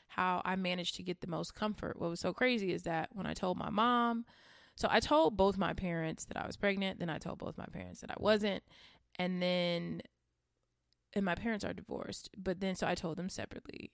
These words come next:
And so when I called my mom, my mom was one of the first people I called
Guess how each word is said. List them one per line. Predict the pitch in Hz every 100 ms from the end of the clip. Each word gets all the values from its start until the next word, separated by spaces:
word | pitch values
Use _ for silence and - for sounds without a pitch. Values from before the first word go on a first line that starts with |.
| 165
And | 170
so | 180 185 175 185 - -
when | 202
I | 180 175
called | - - 220 262 226
my | 190
mom, | 180 180 202 196 185 - - _ _ _ -
my | 196
mom | 202 226 214
was | 190
one | 180
of |
the | -
first | - 175 - _ _ -
people | 185 -
I | -
called | 208 - 170 165 165